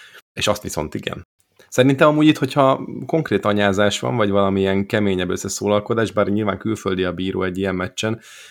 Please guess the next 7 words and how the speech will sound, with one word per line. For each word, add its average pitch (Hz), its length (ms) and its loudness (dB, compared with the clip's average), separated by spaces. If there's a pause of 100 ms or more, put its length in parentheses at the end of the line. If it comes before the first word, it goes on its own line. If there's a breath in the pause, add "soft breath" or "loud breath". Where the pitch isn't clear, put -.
(160 loud breath)
öm, 98 520 -2 (320)
szerintem 101 420 -6 (180)
kiállítás 87 760 -6
van 90 160 -8
akár 92 360 -8
edzőre 82 520 -4
is, - 360 -8